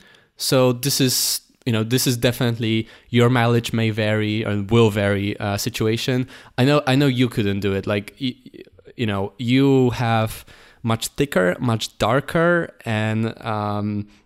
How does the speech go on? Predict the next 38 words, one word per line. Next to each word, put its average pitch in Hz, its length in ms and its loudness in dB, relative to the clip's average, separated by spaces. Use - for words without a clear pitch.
I, 110 220 0
I 113 100 -2
presume 117 600 2
much, 107 420 -4
um, 101 640 -4
sort - 280 -4
of, - 400 -4
um, 98 580 -6
harder, 151 600 0
uh, 107 380 -2
facial 131 340 -2
hair. 170 340 -2
So 123 320 2
you, 139 160 0
you, 143 200 2
you, 139 120 -4
I 131 40 2
mean, 127 220 2
I, 131 180 0
I, 131 300 0
I 131 80 0
presume 156 420 2
because 139 300 2
you, 131 100 4
you 135 140 0
say 135 200 0
you, 127 260 2
you 123 80 0
shave 127 280 0
every 117 200 -2
day 117 300 0
and 110 220 0
should 107 240 -2
shave - 280 -2
twice 113 300 0
a 107 40 0
day, 95 300 -6
and, 113 380 -2